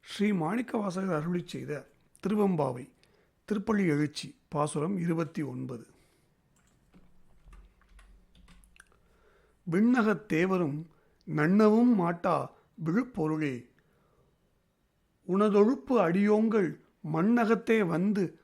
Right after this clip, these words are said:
வாழச் செய்தானே, வண் திருப்பெருந்துறையாய் வழியடியோம் கண்ணகத்தே நின்று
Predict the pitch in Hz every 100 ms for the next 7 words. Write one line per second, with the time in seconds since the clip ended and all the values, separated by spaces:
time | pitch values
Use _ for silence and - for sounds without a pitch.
0 | _ 143 143 220 254 247 165 151 165 170
1 | 180 226 - _ _ _ _ 156 165 233
2 | 254 - 208 226 - 202 190 165 151 160
3 | 160 202 277 _ _ _ 151 175 285 226
4 | 190 165 156 160 - _ _ 160 170 202
5 | 202 214 240 254 247 190 202 202 170 165